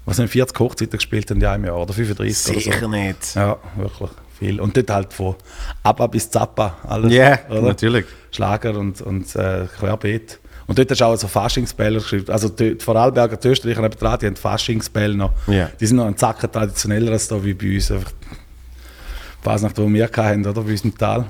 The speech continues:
Speaker 2: Ja.
Speaker 1: Ähm, die sind noch recht traditionell unterwegs. Und dann hast du so die grossen Bälle mit Faschingsprinz und der ganze Zinnober. Aber hauptsächlich nicht, ja, hure viele Hochzeiten gespielt. Also brutal viel.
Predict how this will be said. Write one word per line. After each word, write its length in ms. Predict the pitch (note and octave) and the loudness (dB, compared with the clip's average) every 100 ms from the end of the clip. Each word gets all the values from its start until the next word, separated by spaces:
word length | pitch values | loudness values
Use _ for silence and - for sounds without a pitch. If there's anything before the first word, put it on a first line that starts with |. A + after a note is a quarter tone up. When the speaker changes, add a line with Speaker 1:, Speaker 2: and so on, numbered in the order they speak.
| - | 2
Speaker 2:
Ja. 280 | F3 C3+ D3+ - | 4 4 2 0
Speaker 1:
Ähm, 460 | G#2+ G2+ G2 F#2+ G#2+ - - | -2 0 0 0 -2 -6 -8
die 80 | G#2 | -4
sind 140 | G2+ | -2
noch 80 | F#2+ | 0
recht 200 | F#2 - | -2 -6
traditionell 460 | - G2+ F#2+ G#2 G2+ | -8 -8 -6 -4 -2
unterwegs. 420 | G#2 G2+ G2 - | -2 -2 -4 -6
Und 140 | F#2+ - | -10 -6
dann 120 | F#2 | -6
hast 100 | F#2 | -6
du 40 | G2 | -8
so 40 | |
die 60 | F#2+ | -6
grossen 320 | G2+ G2+ G2+ | -4 -6 -6
Bälle 220 | G#2 A2 | -2 2
mit 160 | G#2+ A2 | 2 2
Faschingsprinz 840 | G2+ G2+ - G#2 - G#2+ G#2+ G#2+ | -2 -2 0 -2 -2 -2 -2 -4
und 140 | G2 F#2+ | -6 -4
der 60 | F#2+ | -4
ganze 220 | G2+ - | -4 -4
Zinnober. 360 | G#2 G2+ G2+ - - - - - - - | -2 -2 -4 -10 -18 -18 -16 -16 -14 -4
Aber 160 | G#2+ A#2 | 2 6
hauptsächlich 420 | D#3 C3 A2 A2 | 4 2 -2 -2
nicht, 160 | G#2 G2 | -2 0
ja, 260 | G#2 B2+ | 0 0
hure 180 | A#2 C3 | 0 0
viele 160 | B2+ A#2+ | 0 -2
Hochzeiten 300 | B2+ - - | -2 -6 -12
gespielt. 440 | - G2 F2+ - - - | -8 -8 -8 -12 -16 -12
Also 100 | F#2+ | -10
brutal 320 | G2 - G2+ | -8 -4 -4
viel. 220 | - G2 | -4 -8